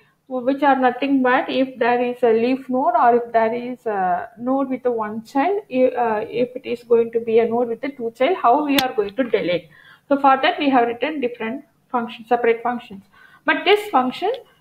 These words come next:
in general, it calls the, uh, uh,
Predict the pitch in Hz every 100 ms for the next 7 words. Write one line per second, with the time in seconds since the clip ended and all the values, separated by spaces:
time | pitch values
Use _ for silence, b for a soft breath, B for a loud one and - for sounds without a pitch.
0 | - 262 254 240 294 466 - - 254 240
1 | 254 - 233 254 494 - _ _ - 208
2 | 202 196 190 190 185 _ _ _ _ _
3 | _ _ _ _ _ _ _ _ _ _
4 | - 220 220